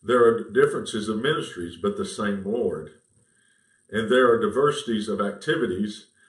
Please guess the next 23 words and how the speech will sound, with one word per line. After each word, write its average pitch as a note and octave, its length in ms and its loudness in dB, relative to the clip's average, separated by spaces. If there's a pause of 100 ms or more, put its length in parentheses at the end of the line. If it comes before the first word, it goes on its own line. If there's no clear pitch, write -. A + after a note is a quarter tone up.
(240)
but A2+ 140 4
it C3 120 4
is A2+ 180 -4
the G#2 80 -6
same A#2+ 340 -2
God A2+ 360 0
who A2 100 -4
wa-, G2+ 300 -2
works A2 320 0
all F#2+ 260 -6
in F#2 100 -8
all. G#2+ 460 -10 (800)
But A2+ 140 2
the G#2 80 0
manifestation B2+ 1160 0
of F#2+ 160 -8
the F#2 80 -8
Spirit A2+ 680 2
is G2 140 -6
given A#2 320 0
to G#2+ 160 -8
each B2 360 -10
one A2+ 600 -4